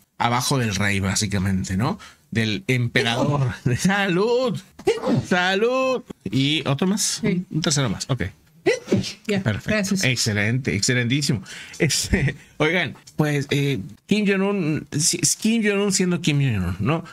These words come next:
Speaker 1: El, el, ¿cuándo va a empezar el conflicto? Yo no me atrevería a decir una fecha, pero
Speaker 2: No.
Speaker 1: los expertos creen que a como ven las cosas, hacia verano es un momento clave, ¿verdad? Este, salud.
Speaker 2: Perdón.
Speaker 1: Este, em,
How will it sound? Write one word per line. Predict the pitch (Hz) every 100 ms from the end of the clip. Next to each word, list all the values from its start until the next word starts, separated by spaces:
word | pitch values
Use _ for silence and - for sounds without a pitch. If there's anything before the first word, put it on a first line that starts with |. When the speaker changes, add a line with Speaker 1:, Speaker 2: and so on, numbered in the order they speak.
| - - -
Speaker 1:
El, | 131 78 139 143
el, | 147 147
¿cuándo | 185 202
va | 196
a |
empezar | 190 185 185 170 131 - -
el | 127
conflicto? | 135 131 180 190 160
Yo | 107 135
no | 143
me |
atrevería | 123 120 120
a |
decir | 127 127
una | 117 107
fecha, | 123 120 - _ 214
pero | 117 117
Speaker 2:
No. | 113
Speaker 1:
los | 117 113
expertos | - 135 120 135 -
creen | 123 127 135 - -
que | 151 139 139 -
a | 143
como | - 143 139
ven | 147 196 214
las | 208 -
cosas, | 180 190 190 165
hacia | 120 123
verano | 117 123 131 135 170 _ _
es | - 120 120 135
un | 135 131
momento | 127 120 117 127
clave, | 120 104 104 - _
¿verdad? | 87 107 147 - -
Este, | - 98 120 - 131 120 120 - _ - - - - - -
salud. | 196 185 117
Speaker 2:
Perdón. | 214 196 165 _ -
Speaker 1:
Este, | 139 131 - 131 - - - - -
em, | 156 156 151 156 156 147